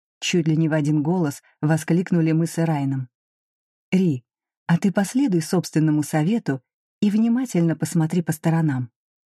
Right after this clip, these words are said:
сказал мне Джаред. Эрайна мужчина попросту проигнорировал. Осторожно,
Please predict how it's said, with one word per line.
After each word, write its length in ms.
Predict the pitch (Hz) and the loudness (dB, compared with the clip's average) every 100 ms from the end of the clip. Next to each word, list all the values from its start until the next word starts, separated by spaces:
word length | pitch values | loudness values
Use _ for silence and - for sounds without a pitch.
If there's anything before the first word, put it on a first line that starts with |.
| _ | _
сказал 500 | - - 160 139 151 | -18 -2 0 2 2
мне 280 | 143 147 165 | 2 2 0
Джаред. 500 | 143 147 135 143 - _ _ _ _ _ _ | 0 -2 -4 -8 -12 _ _ _ _ _ _
Эрайна 460 | - 156 180 226 190 | 0 2 2 2 2
мужчина 540 | 160 151 - 147 143 - _ _ - | 0 0 -2 0 -2 -6 _ _ -2
попросту 480 | 247 170 160 - | 0 0 0 -2
проигнорировал. 920 | 156 160 147 151 151 147 139 131 127 123 _ _ _ _ _ _ | 0 0 2 2 0 0 -4 -4 -8 -10 _ _ _ _ _ _
Осторожно, 720 | - 135 - 147 170 156 147 | -2 0 0 2 2 2 0